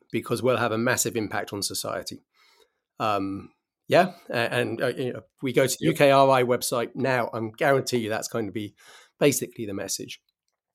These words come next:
Speaker 1: And when you look at the data, um, w-, you know, which is what I was trying to do in the book and in those studies, is try to really understand what is the relationship between that blue skies,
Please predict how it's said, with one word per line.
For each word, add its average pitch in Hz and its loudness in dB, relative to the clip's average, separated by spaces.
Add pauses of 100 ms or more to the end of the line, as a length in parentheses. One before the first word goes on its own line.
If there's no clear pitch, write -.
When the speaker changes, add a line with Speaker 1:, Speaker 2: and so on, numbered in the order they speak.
(100)
Speaker 1:
And 135 0
when 151 8
you 185 6
look 156 2
at - 0
the 135 0
data, 120 0 (720)
um, 113 0
w-, - -8
you 117 0
know, 104 0
which 123 -6
is 104 -4
what 117 2
I 82 -2
was 107 -6
trying 117 0
to 110 -8
do 110 -2
in 110 -2
the 107 -4
book 104 -2
and 107 -4
in 107 -4
those 107 -2
studies, 98 -6
is 107 -6
try 127 2
to 117 -2
really 170 4
understand 110 -2 (580)
what 131 4
is 127 -2
the 135 -2
relationship 117 0
between 113 -2
that 107 -4 (100)
blue 117 -4
skies, 107 -4